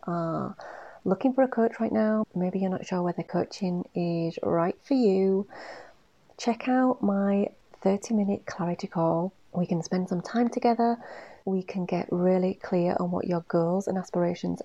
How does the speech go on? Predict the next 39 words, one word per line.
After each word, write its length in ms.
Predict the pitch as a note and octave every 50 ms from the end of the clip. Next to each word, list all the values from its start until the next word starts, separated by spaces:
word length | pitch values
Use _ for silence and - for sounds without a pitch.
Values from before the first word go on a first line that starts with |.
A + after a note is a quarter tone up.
| -
are, 240 | - F3 F3 - - -
and 180 | - F3+ F3+
then 140 | F#3+ G3 G#3
we 100 | A3 A3+
can 180 | A3+ - - A#3
develop 560 | - - A#3 - - F#2 - F#3+ G3 - - -
a 60 | -
plan 420 | - - - - - - F3 - D2 - _ -
together. 540 | - - - - - - - - - - G3+
So 160 | - - F3+
check 280 | - - - G#3+ - -
out 140 | C4+ -
that. 180 | - - - -
It's 200 | - - - -
completely 540 | - - - - - - G#3+ A3+ - - A3+ -
free, 280 | - F3+ E3+ F3 E3+ -
and 160 | F3+ F3+ F3+
I'm 140 | F3+ F3 - - -
opening, 420 | F#3+ F#3+ - - G#3+ G3+ G3+ G#3 - - - - - - - - - - - _ -
and 120 | F#3+ F3+ F3
I've 120 | F3 F3+ - -
opened 300 | G3+ G#3 - A3+ G#3+ -
up 120 | - - -
my 140 | - F#3 F3+
diary 480 | - E3+ E3+ E3+ E3 E3 E3 - - - -
for 120 | - F3+ F3
the 100 | E3+ E3
next 280 | F#3 G#3+ - - - -
couple 200 | - - F3+ F3
of 80 | F3
weeks 320 | E3+ E3 D#3 - - - - - - E3+
just 460 | - - F3+ F3+ F#3 - - - - - - - -
for 380 | - G3+ E3+ E3+ E3 E3+ - - _
clarity 680 | - - - E3+ F3 - F#3 - - - - - - - - - - -
calls. 460 | - - - - - - - - -
So 140 | - - F#3+
please 400 | - - - - F#3 F3+ - G#3 - - - - - - - - _ _ _ _ -
do 260 | - G#3+ B3 C#4 D4 D4
take 380 | - - A3 G#3 G#3 - -